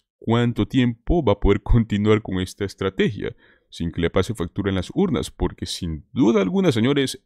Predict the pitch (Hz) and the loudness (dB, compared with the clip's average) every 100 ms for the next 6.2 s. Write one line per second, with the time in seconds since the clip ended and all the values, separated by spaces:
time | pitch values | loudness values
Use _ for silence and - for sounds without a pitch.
0 | - 101 113 - - 160 156 117 101 98 | -4 -2 -2 -2 -2 0 2 -2 -2 -4
1 | - 87 - 78 73 - - - 202 104 | -6 -12 -8 -10 -10 -12 -6 0 2 0
2 | - - _ _ _ _ _ - 85 92 | -4 -16 _ _ _ _ _ -6 -2 0
3 | 110 175 180 - 175 202 185 160 131 123 | 2 2 -2 -2 -2 0 -2 0 0 2
4 | 151 175 151 104 101 117 113 117 110 101 | 2 2 0 2 0 0 -2 -2 -2 -2
5 | 170 - 92 90 117 - _ - 95 90 | -2 -2 -4 -2 -4 -8 _ -6 -4 -4
6 | 87 - | -6 -10